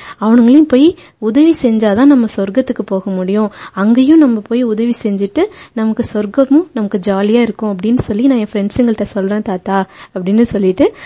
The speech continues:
அவன் அங்கிருந்து அவன் ஃப்ரெண்ட்ஸுங்கள்ட்ட சொல்றதுக்கு கிளம்புறானுங்களாங்க. ஆம் நேயர்களே, நானும் மற்றவர்களுக்கு உதவி செய்து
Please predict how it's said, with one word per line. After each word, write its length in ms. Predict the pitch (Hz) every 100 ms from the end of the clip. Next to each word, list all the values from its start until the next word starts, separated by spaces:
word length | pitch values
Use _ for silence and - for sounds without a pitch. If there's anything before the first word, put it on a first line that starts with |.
| -
அவன் 200 | 208 208
அங்கிருந்து 340 | 196 190 196 311
அவன் 140 | 294
ஃப்ரெண்ட்ஸுங்கள்ட்ட 480 | 240 226 - 254 214 240
சொல்றதுக்கு 360 | 214 196 185 196 185 226
கிளம்புறானுங்களாங்க. 840 | 208 214 208 196 190 190 185 202 - _ _ _ _ _ _ _
ஆம் 360 | - 208 269 311
நேயர்களே, 520 | 220 196 190 196 196 - - _ _ - -
நானும் 480 | 214 202 240 240 226 _ _ _ _ _ _ -
மற்றவர்களுக்கு 760 | 208 - 240 208 202 - - -
உதவி 300 | 208 277 277
செய்து 440 | - 196 196 196